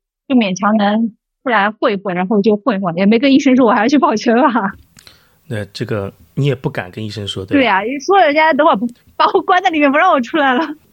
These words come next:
Speaker 2: 嗯，怕吃批评主要是。
Speaker 1: 对啊，然后还有一个什么事啊？哦，没有了，那剩下的事等到是，以后再说吧。<laughs> 不要一下子说完。
Speaker 2: 对。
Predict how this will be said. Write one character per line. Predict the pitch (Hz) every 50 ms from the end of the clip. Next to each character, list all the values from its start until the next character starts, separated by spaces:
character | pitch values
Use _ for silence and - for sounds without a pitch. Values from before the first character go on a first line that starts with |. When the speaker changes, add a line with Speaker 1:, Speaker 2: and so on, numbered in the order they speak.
| _ _
Speaker 2:
嗯， | 131 107 107 107
怕 | - - 147
吃 | 143 - 139
批 | 127 - - 139 127
评 | 120 - 98 90
主 | - - 107
要 | - 101
是。 | - - - - - - - _ _ _ _ - - - _ _
Speaker 1:
对 | 277 262 233
啊， | 214 190 185 -
然 | - 208 226 233
后 | 294 294 277 269 247
还 | 240 - 220 208 294
有 | 381 349 233
一 | 196
个 | 196
什 | 190 -
么 | 196 185 180 180
事 | - - - - 180
啊？ | 165 156 - - _ _ _ _ _ _ _ _ _ _ -
哦， | 208 196 190
没 | 185 185 185
有 | 190 180
了， | 170 165 147 - - - _ _ _ _ _ _
那 | 247 240
剩 | 247 311 269
下 | 262 254 233
的 | 226
事 | - 247 214
等 | 190 208 196 185
到 | 196 208 214 214
是， | 208 - 196 180 - - - - -
以 | 226 196
后 | 226 220
再 | 214 208 208
说 | 208 190 175
吧。 | 160 - - 156 - - 508 523 - - - - _ _ 622
<laughs> | - _ - 466 - _ - - - - - _ _ _
不 | - 262
要 | 269 302
一 | 285 262
下 | 285 302 269
子 | 233 254
说 | 233 302 277
完。 | 247 220 240 330
Speaker 2:
对。 | - 359